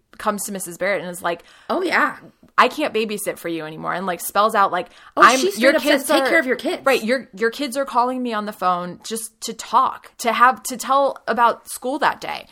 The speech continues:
Speaker 2: Yeah.
Speaker 1: to, to tell 'em, to tell me about, like, good things that happened to them. And I'm cleaning your house every time I'm over.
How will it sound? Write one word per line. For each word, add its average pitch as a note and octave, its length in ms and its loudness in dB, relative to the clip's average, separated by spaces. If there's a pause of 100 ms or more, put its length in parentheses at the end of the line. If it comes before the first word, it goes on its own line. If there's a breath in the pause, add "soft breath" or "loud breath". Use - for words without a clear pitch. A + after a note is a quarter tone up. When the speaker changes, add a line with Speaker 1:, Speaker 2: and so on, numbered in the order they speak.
(120)
Speaker 2:
Yeah. G#3 140 0
Speaker 1:
to, C4 220 2
to B3+ 160 -4
tell A#3+ 240 6
'em, B3+ 280 -4 (120)
to B3 120 -6
tell A3+ 180 0
me B3 120 -2
about, A#3 300 -2 (100)
like, F#3+ 220 -4
good A#3 180 0
things A3+ 280 -8
that F3+ 100 -6
happened G3 380 -4
to F#3+ 60 -12
them. A#2+ 300 -6 (320 loud breath)
And G#3+ 320 0 (240 loud breath)
I'm G#3+ 220 0
cleaning D4 440 -2
your G#3+ 140 -4
house A#3 240 0 (100)
every F#3+ 240 -2
time F#3 240 -6
I'm E3+ 140 -8
over. E3 480 -2